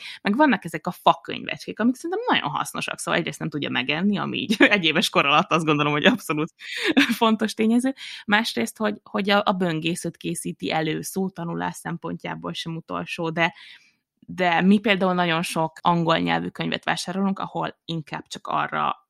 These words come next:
megy rá az egész, hogy a, az illusztráció nagyon más, sok-,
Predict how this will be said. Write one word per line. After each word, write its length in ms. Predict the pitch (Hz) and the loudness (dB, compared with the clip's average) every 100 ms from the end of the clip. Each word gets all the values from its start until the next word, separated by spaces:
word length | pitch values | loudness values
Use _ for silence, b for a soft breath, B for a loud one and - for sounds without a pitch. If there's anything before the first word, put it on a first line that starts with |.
| - | -14
megy 360 | - 151 123 - | -8 -6 -6 -4
rá 140 | 170 | -2
az 140 | 160 | -2
egész, 340 | 160 - 151 - | -6 -8 -10 -10
hogy 220 | 165 156 | -12 -8
a, 240 | 151 160 - b b | -4 -4 -6 b b
az 140 | 175 | -6
illusztráció 920 | 160 135 151 - 151 151 - 156 156 - | -2 -2 -4 -4 -2 -2 -6 -8 -6 -6
nagyon 340 | 160 143 135 - | -4 -4 -4 -4
más, 340 | - - 170 | -2 0 0
sok-, 240 | - - | -2 -6